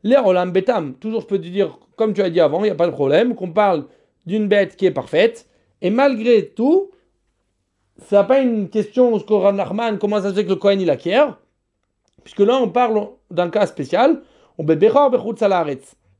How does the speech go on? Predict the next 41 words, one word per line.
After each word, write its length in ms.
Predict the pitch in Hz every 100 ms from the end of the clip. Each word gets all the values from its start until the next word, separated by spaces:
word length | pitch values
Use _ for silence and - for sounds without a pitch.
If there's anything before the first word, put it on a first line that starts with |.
| _ _ _ _ _ _ -
On 100 | 170
parle 200 | 226 226
d'une 140 | 214
bête 180 | 214 214
premier-née 640 | - 214 226 226 202 - _ _ _ _
qui 140 | 240
vient 280 | 220 269 254
de 160 | 190 233
Chutz 320 | - 226 -
Haaretz, 640 | 214 208 202 208 - - _ _ _ _ _ _ _ -
d'en 220 | 196 226
dehors 220 | 233 214
d'Israël, 560 | 190 160 143 175 294 359 _ _ _ _ _ _
vers 100 | 170
Rabbi 160 | 180
Shimon, 300 | 208 220 214
il 180 | 226 226
co-, 240 | - 226 226
et 120 | 175
ça 120 | 196
va 80 | 208
comme 160 | 214
Rabbi 160 | 208 196
Shimon 380 | 147 190 277 294
qui 120 | 220
dit 360 | 214 330 294 - _ _ _ _ _ _ _ _
qu'a 140 | - 196
priori 360 | 214 254 277
cette 160 | 220 208
bête 200 | 240 226
elle 100 | 202
n'est 100 | 196
pas 340 | 247 214 170 _ _ _ _
destinée 500 | 175 226 226 233 233
à 100 | 240
être 120 | 208
amenée 180 | 208 208
en 60 | 208
tant 120 | 196
que 60 | 175
sacrifice, 640 | 180 165 175 302 - _